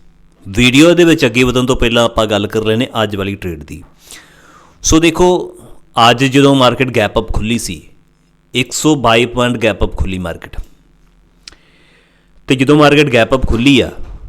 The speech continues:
ਸੋ ਉਸ ਤੋਂ ਬਾਅਦ ਆ ਪਲਾਨ ਆਪਾਂ ਆਪਣੇ ਚੇਂਜ ਕੀਤੇ ਸੀ। ਸੋ ਸਭ ਤੋਂ ਪਲੇ-, ਅ, ਪਹਿਲਾ ਪਲਾਨ ਤੁਹਾਨੂੰ ਦਿੱਤਾ ਸੀ ਕਿ ਛੱਬੀ ਇੱਕ ਸੌ ਸਤਾਨਵੇਂ, ਛੱਬੀ ਇੱਕ ਸੌ ਸਤਾਨਵੇਂ ਜਿਹੜਾ ਇਹ ਸਪੋਰਟ ਆ। ਸੋ ਛੱਬੀ ਇੱਕ ਸੌ ਸਤਾਨਵੇਂ ਸਪੋਰਟ ਕਿਉਂ ਆ?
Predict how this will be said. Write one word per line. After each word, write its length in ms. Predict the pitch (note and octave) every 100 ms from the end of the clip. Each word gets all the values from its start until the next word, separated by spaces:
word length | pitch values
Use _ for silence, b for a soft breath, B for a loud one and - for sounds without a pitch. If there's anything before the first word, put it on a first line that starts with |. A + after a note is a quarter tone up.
| - -
ਸੋ 260 | - D3 D#3+
ਉਸ 100 | C#3
ਤੋਂ 220 | - D3
ਬਾਅਦ 240 | C3 A#2 C3
ਆ 60 |
ਪਲਾਨ 300 | B2 A#2 A2+
ਆਪਾਂ 260 | A2+ A#2 A2+
ਆਪਣੇ 220 | G#2+ B2
ਚੇਂਜ 260 | - G#2+ F2
ਕੀਤੇ 320 | F2+ D2 F2
ਸੀ। 180 | - - - - _ _ _ _ b b b b b b -
ਸੋ 160 | -
ਸਭ 200 | C3+ B2
ਤੋਂ 160 | A#2+ D#3
ਪਲੇ-, 340 | C#3+ C3 C3
ਅ, 20 | A#2+
ਪਹਿਲਾ 300 | B2 B2 B2+
ਪਲਾਨ 220 | B2+ A#2+
ਤੁਹਾਨੂੰ 180 | C3 A#2
ਦਿੱਤਾ 280 | A2 A2
ਸੀ 160 | G#2+ A#2+
ਕਿ 160 | A2+ C3
ਛੱਬੀ 560 | - G2+ F#2 A#2+ B2
ਇੱਕ 100 | A#2+
ਸੌ 160 | - A#2
ਸਤਾਨਵੇਂ, 560 | - A#2+ G#2+ F2 D#2 - - - _ _ _ _ _ _ _ _
ਛੱਬੀ 440 | - A#2 G#2 C#3+
ਇੱਕ 80 | C#3
ਸੌ 140 | C#3
ਸਤਾਨਵੇਂ 400 | B2 B2+ A#2 G#2+
ਜਿਹੜਾ 180 | A2 A#2+
ਇਹ 60 | B2
ਸਪੋਰਟ 460 | A2+ - F#2 E2+
ਆ। 60 | E2 - - _ _ _ _ _ _ b b b b b b b b b b b
ਸੋ 160 | - C3+
ਛੱਬੀ 400 | - A2 B2 D3+
ਇੱਕ 80 | C#3+
ਸੌ 160 | C#3+
ਸਤਾਨਵੇਂ 440 | C3 C#3 C3 A#2+ A#2
ਸਪੋਰਟ 360 | G#2+ A#2 A#2
ਕਿਉਂ 280 | - A#2+ B2+
ਆ? 160 | C#3